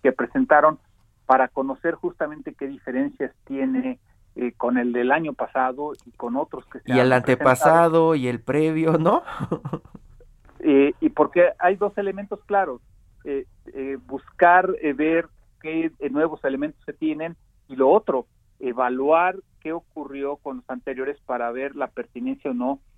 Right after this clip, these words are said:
Speaker 1: de continuar ciertas estrategias. Entonces, eh, sí me parece que es positivo que el sector privado y el sector público presenten un frente común hacia uno de los mayores,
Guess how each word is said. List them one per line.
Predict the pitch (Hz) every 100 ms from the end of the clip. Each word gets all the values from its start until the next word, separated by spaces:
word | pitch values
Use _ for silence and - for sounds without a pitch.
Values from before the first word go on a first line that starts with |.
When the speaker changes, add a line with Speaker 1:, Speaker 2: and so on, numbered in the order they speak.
| _ -
Speaker 1:
de | 120
continuar | 127 117 120 127 135 -
ciertas | 127 - 113
estrategias. | 113 - 110 139 127 110 - _ _ _
Entonces, | 160 160 156 -
eh, | 143 139 - 175
sí | 175
me | 170
parece | 165 156 156 160
que | 151 147 143
es | 139 _
positivo | 143 127 131 - 156 190 330 - _ _ _ -
que |
el | 117
sector | - - 147 147
privado | 151 143 143 147 147 139 135 131
y | 123
el | 117 -
sector | _ 131
público | - 147 143 147 - 123 - _ _ -
presenten | 123 - 160 170 143
un | 143 143
frente | 139 139 139
común | 120 120 131 139 -
hacia | 123 117 - 120 120
uno | 151 160
de | 135
los | 123
mayores, | 123 123 135 143